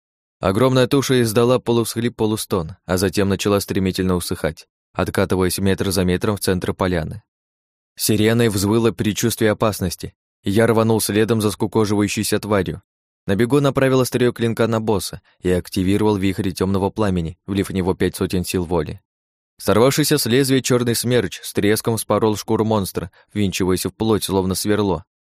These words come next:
Я продолжил двигаться вперед, и едва действие вихря иссякло, приготовился использовать еще одну способность коварного клинка. До места босса оставалось меньше метра,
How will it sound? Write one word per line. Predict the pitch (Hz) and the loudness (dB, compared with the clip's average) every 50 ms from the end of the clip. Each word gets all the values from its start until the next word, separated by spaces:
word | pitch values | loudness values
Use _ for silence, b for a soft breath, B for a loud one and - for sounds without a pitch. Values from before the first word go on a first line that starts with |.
| _ _ _ _ _ _ | _ _ _ _ _ _
Я | _ 92 98 107 | _ 0 0 2
продолжил | - 120 120 110 123 120 113 123 117 | 2 2 2 2 2 2 2 0 -2
двигаться | 107 107 113 113 110 117 - - 104 | 0 0 -2 0 0 -2 -4 -4 -8
вперед, | - - 104 98 87 76 - - _ _ _ _ | -6 -6 -4 -4 -4 -8 -8 -14 _ _ _ _
и | - 98 | -2 -2
едва | 98 87 98 98 98 | 0 2 2 0 2
действие | 87 98 95 87 - 104 95 | 2 0 -2 0 0 -2 0
вихря | 90 98 92 - 95 95 90 | 0 -2 -2 -2 0 -2 -2
иссякло, | 87 - - 90 85 - 101 107 - - - | -2 0 -2 -2 -2 -2 -6 -8 -8 -10 -8
приготовился | 123 123 120 113 - 107 98 101 101 - - 110 | -4 -2 -2 0 0 0 0 0 0 0 -4 -6
использовать | 101 - - 101 101 92 101 98 - | -6 -2 -2 -2 0 0 -2 -2 -2
еще | 110 101 - 107 92 | -2 -2 0 -2 -2
одну | 85 85 | -2 -4
способность | 85 - - 92 - - 107 92 98 - | -6 -4 -4 -2 -2 -2 -2 -2 -4 -4
коварного | - - 95 90 92 98 85 92 87 87 | -4 -4 -2 -2 -2 -2 -2 -2 -4 -4
клинка. | - - 95 92 90 - 85 - - _ _ _ _ _ _ _ _ _ _ _ _ _ _ _ _ _ - | -4 -4 -6 -4 -4 -6 -6 -8 -8 _ _ _ _ _ _ _ _ _ _ _ _ _ _ _ _ _ -2
До | 95 107 110 | 0 2 4
места | 135 151 147 - - 139 | 4 2 2 2 0 0
босса | 127 151 156 147 - 151 143 | 2 2 2 2 2 0 0
оставалось | 139 - - 131 123 135 139 135 127 - | 0 2 0 2 2 2 2 2 0 -2
меньше | 120 117 117 - - 123 | -2 -2 -2 -2 -2 -2
метра, | 120 110 98 - - 90 85 | -2 -2 -2 -4 -6 -10 -10